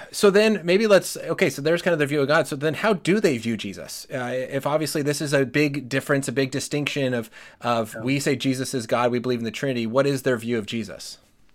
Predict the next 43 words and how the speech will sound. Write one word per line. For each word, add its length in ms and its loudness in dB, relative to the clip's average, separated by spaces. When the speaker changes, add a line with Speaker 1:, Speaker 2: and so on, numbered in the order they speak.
Speaker 2:
Well, 200 4
one 220 2
of 120 2
their, 280 0
so 180 -2
I 60 0
mentioned 280 -6
the 60 -8
six 280 -6
articles 420 -6
of 100 -12
faith, 340 -6
which 160 -12
are 60 -6
required, 840 -4
um, 380 -10
uh, 160 -8
beliefs 580 -6
in 100 -10
Islam. 540 -6
One 260 2
of 60 2
their 120 4
required 480 0
beliefs, 340 -6
besides 500 -4
belief 320 -6
in 60 -6
the 60 -6
unity 240 -4
of 100 -12
God, 380 -4
is 120 -4
the 100 -4
belief 320 -2
in 80 -2
God's 240 -2
prophets. 680 -8
So 180 -4
they 180 0
believe 460 0
that 260 -2
Allah 720 0